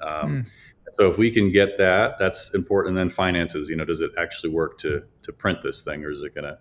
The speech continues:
Speaker 1: shoot us in the foot? Um, so th-, th-, those are the stages. And then we, a group of executives votes on, uh, the project. And if it gets a, a thumbs up, then,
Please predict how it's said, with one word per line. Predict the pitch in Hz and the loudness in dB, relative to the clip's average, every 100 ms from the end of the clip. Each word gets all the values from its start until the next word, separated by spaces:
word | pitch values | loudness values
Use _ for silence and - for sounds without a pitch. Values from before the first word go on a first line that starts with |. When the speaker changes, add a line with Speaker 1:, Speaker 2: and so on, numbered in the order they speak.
| _ _ _ | _ _ _
Speaker 1:
shoot | - 92 | 0 0
us | 80 | 0
in | 73 | -8
the | |
foot? | - 82 - - - - - | -2 -2 -2 -10 -16 -20 -4
Um, | 87 85 82 80 80 _ | 0 2 2 -2 -6 _
so | - 147 | 2 4
th-, | 143 - | 4 6
th-, | 165 202 | 6 6
those | 160 143 | 4 4
are | |
the | 139 | 0
stages. | - 147 135 127 | 6 6 8 6
And | 123 | 8
then | 123 | 8
we, | 120 117 113 - - _ | 8 8 4 -4 -20 _
a | 104 | 4
group | 117 117 | 4 6
of | 104 | 4
executives | 98 98 101 104 92 87 | 4 4 4 2 0 2
votes | 95 95 - | 4 4 0
on, | 90 82 82 85 _ | -2 -2 -4 -6 _
uh, | 80 82 80 78 - - 85 | -4 0 0 -2 -8 -14 -8
the | |
project. | 85 87 80 78 82 - - - - | -4 -2 -2 0 -4 -4 -12 -16 -10
And | 82 80 78 73 - _ _ _ _ _ - | -6 -6 -8 -10 -16 _ _ _ _ _ -12
if | |
it | - | -2
gets | 87 - | -2 2
a, | 82 - - - | 0 0 -6 -10
a | - | -2
thumbs | 107 95 90 | 2 2 4
up, | 98 - | 2 4
then, | 95 90 | 2 2